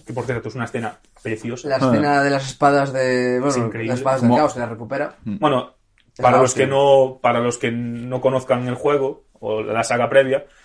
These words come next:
Speaker 1: Kratos, eh, hay un momento, Kratos entierra su pasado, literalmente. Está en su casa, debajo, como un sótano, está enterrado todo lo que, bueno,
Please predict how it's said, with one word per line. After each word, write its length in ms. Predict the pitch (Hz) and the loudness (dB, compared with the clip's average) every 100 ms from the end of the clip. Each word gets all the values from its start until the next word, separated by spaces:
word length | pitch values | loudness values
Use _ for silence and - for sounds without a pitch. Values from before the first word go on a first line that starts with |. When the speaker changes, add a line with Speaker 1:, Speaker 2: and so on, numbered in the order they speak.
| _ _ | _ _
Speaker 1:
Kratos, 520 | 160 160 165 170 - | 2 4 0 -6 -12
eh, 280 | - 131 127 | -6 -2 4
hay 100 | 127 | 4
un 80 | 139 | 2
momento, 600 | 139 147 156 147 156 - _ _ | -2 -2 -2 0 0 -2 _ _
Kratos 320 | 165 170 170 | 2 2 -2
entierra 260 | 160 147 156 | -2 -2 -2
su 100 | 143 | -2
pasado, 460 | 123 135 101 - _ | -2 0 -2 -6 _
literalmente. 540 | 123 131 147 139 123 127 | -4 2 2 0 -10 -10
Está 140 | - | -8
en 80 | 139 | -6
su 100 | 139 | 0
casa, 300 | 156 151 180 | 0 0 -4
debajo, 480 | 127 127 131 135 131 | 0 0 0 -2 -4
como 160 | 127 | -10
un 160 | 139 139 | -8 -4
sótano, 460 | 165 156 156 175 _ _ _ _ _ | -2 -2 -6 -10 _ _ _ _ _
está 180 | - 127 | -6 -4
enterrado 460 | 127 127 131 131 131 | 0 2 4 2 2
todo 200 | 131 139 | 0 0
lo 140 | 127 | -2
que, 480 | 120 110 117 113 _ | -2 -4 -4 -12 _
bueno, 320 | 147 143 113 | -4 -4 -4